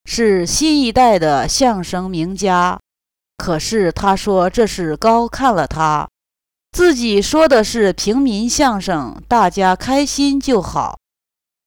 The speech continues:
不过不知道是他有意还是无心，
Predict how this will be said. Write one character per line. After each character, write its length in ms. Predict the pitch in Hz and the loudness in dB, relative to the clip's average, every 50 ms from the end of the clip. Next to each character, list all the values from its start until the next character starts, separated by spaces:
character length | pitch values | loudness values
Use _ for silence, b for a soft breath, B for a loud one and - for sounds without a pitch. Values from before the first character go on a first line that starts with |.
| _ _ | _ _
不 140 | - 214 262 | -2 -2 0
过 500 | 226 269 277 240 214 185 165 147 120 113 | 2 4 6 8 8 8 6 6 4 0
不 180 | - - 294 320 | -2 -2 -2 0
知 140 | 254 320 285 | 0 2 4
道 240 | 320 302 277 226 | 6 6 6 6
是 140 | 214 - 240 | 4 2 -4
他 380 | - - 254 285 285 285 277 277 | -6 -2 2 4 6 6 4 4
有 300 | 240 233 208 170 160 165 | 4 4 4 4 4 2
意 320 | 220 254 285 277 240 202 | 2 0 0 0 0 0
还 200 | 175 - 175 175 | -2 -2 -2 -4
是 140 | 185 - 226 | -2 -2 -2
无 220 | 196 180 170 196 | -2 -2 -2 -4
心， 400 | 214 - - 254 254 254 240 254 | -4 -2 -2 0 -2 -2 -4 -8